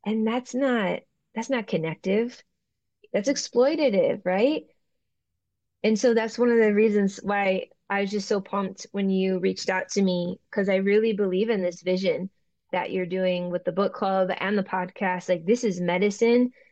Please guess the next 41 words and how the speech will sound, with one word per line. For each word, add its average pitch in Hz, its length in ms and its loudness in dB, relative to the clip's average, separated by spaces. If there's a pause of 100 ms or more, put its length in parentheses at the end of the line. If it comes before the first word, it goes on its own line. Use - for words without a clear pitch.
that 196 180 -2
transcends 202 760 -2
geographic 196 600 -2
location, 196 680 2
and 185 120 2
it 180 140 2
transcends 185 720 0
a 185 80 0
lot 175 220 -2
of 175 100 -2
other 175 220 0
barriers 185 540 2
that - 140 -6
can 190 140 0
be 190 140 4
in 190 100 4
place. 196 400 2
And 175 240 -8 (380)
it's 190 200 0
just, - 360 -2 (520)
yeah, 185 240 0
it's 196 120 -4
a 214 80 4
really, 202 400 4
it's, 190 200 -2
well, - 380 2
uh, 185 60 0 (260)
this 254 120 2
is 277 120 2
a 311 100 0
beautiful 262 420 2
example 214 520 2
of 196 100 2
the 202 60 2
medicine 196 420 2
that 202 80 0
we 185 120 0
can 185 100 -2
offer 170 320 -4
each 180 200 -6
other. - 300 -6